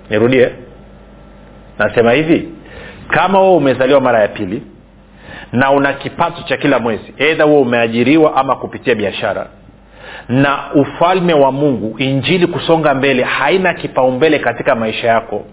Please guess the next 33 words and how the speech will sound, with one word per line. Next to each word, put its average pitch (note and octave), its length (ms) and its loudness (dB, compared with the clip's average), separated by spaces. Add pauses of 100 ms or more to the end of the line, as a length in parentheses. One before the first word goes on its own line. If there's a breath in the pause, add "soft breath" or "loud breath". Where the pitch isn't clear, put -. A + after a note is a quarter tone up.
(540 soft breath)
nina B2+ 260 0
wasiwasi B2+ 520 0
na A2 80 -4
Ukristo G#2 400 -4
wako. - 240 -4 (1900 loud breath)
Inawezekana D3 840 0
haujajua C#3+ 720 2
kwamba D#3 480 0
wewe D#3 240 2
ni C3 160 -2
askari C#3+ 580 -2
katika A#2+ 280 -2
ufalme B2 360 0
wa G#2+ 60 -2
Mungu. G#2+ 360 -6 (1700 loud breath)
Inawezekana D3+ 640 0
haujajua D3+ 480 2
kwamba D#3+ 240 2
wewe D#3+ 220 4
umeitwa B2+ 720 0 (400 loud breath)
kuwa D#3 200 2
mtendakazi C3+ 760 -2
pamoja C3+ 360 0
na A#2+ 140 -2
Kristo, - 420 -6
mtendakazi B2 560 -2
pamoja C3+ 340 2
na A#2 120 2
Mungu B2+ 340 -2
katika A2 280 0
ufalme A2+ 340 0
wa G#2 60 -2
Mungu. G#2 300 -6